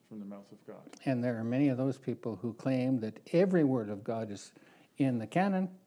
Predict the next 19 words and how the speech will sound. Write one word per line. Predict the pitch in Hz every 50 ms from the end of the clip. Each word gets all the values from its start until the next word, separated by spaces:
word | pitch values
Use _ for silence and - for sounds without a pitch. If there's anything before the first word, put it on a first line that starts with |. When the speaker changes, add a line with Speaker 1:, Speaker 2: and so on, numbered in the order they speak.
| _ _ _ _ -
Speaker 1:
Right. | - 101 139
Speaker 2:
and | 127 117
you're | 120 120
not | 127 139
gonna | 135 135 131
find | 127 - 147 135 135 131
it | 127 120
anywhere | 127 123 123 120 117 123 127 127
else. | 113 98 - - - - _ _ - -
Speaker 1:
Right. | 120 107
Speaker 2:
And | 135 127
yet, | 131 131 123 - - - -
as | - 117 113 110
you'll | 127 151 151 131 113 - - _ _ _ _ _
show | - - - - 180 196 180
them, | 127 104 107 113 - - - _ _ _ _ _ _ _ _ _ _ _ _ _ _ _ _ _ _ _ _ _ _ -
they're | - 135
contradicting | - - 151 135 - - 135 139 135 131 - - 113
themselves | 110 107 101 - - 104 98 101 - - -